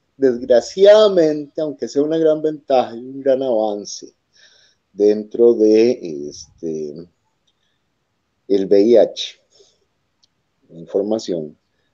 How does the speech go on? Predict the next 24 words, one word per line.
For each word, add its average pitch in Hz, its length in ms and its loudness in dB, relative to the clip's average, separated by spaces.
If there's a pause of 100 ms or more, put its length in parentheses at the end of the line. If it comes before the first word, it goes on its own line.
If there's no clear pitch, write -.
(140)
desde 139 260 0
hace 202 200 2
como 139 220 -4
diez 110 240 0
años 139 280 0
empezó 107 420 0
a, 110 40 0 (380)
a 95 60 -4
hacer 110 260 -2
un 131 140 -4
estudio 123 600 -2 (1200)
sobre 113 640 2
las 92 300 -4
personas 95 720 -8
que - 140 -12
sí 80 160 -18
teníamos 107 520 -10
adherencia, 113 640 -8
¿verdad?, 73 400 -14
a 67 40 -20
los, - 400 -20
a 85 100 -20
los 87 200 -18
tratamientos 120 920 -4